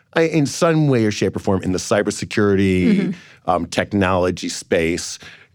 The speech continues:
Speaker 1: It does also lead you, it's interesting,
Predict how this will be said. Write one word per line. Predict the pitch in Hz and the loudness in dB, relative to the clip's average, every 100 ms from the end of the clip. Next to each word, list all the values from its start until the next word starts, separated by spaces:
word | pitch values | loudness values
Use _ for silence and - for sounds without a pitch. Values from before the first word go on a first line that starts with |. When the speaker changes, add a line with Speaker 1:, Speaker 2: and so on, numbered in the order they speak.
| _ | _
Speaker 1:
It | 160 117 110 | -2 -2 0
does | 156 156 - | 2 2 0
also | - 127 127 127 | 0 0 0 0
lead | 120 95 104 104 101 | 0 0 2 2 2
you, | 92 98 90 | 0 0 0
it's | 90 87 | -2 -2
interesting, | 101 92 - 85 | -2 -2 -4 -6